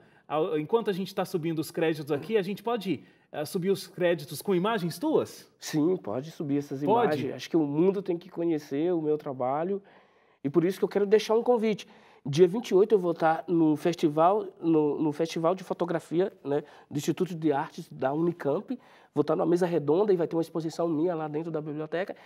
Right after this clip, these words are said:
Speaker 2: E dia trinta agora de setembro eu vou tá no Sesc Itaquera com uma oficina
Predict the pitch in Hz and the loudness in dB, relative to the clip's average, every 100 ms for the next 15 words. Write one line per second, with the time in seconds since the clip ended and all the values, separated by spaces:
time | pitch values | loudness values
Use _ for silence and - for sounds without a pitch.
0 | - - 180 175 254 - _ - 233 311 | -20 -6 -2 0 -2 -4 _ 4 6 4
1 | - 185 175 175 - - 190 208 208 202 | -2 -2 0 -2 -4 -4 -2 0 0 -2
2 | 196 208 190 - 202 208 220 - 190 190 | -2 -4 -6 -6 -8 -6 -8 -8 -4 -4
3 | 196 196 190 190 180 - 185 220 | -4 0 0 0 -8 -6 -4 -2